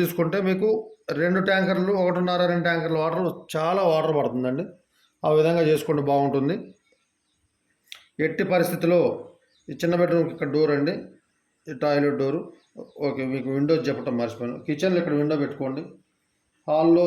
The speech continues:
ఇక్కడ విండో పెట్టుకోండి. ఈ మాస్టర్ బెడ్‌రూమ్కి ఇక్కడ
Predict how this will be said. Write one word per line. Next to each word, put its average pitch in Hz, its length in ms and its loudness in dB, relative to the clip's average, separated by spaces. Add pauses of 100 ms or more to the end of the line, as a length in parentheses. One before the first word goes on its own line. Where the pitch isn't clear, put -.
ఇక్కడ 160 160 0 (100)
విండో 151 240 2
పెట్టుకోండి. 135 420 -4 (2500)
ఈ 151 120 -4
మాస్టర్ 165 320 0
బెడ్‌రూమ్కి 180 380 2
ఇక్కడ 175 160 0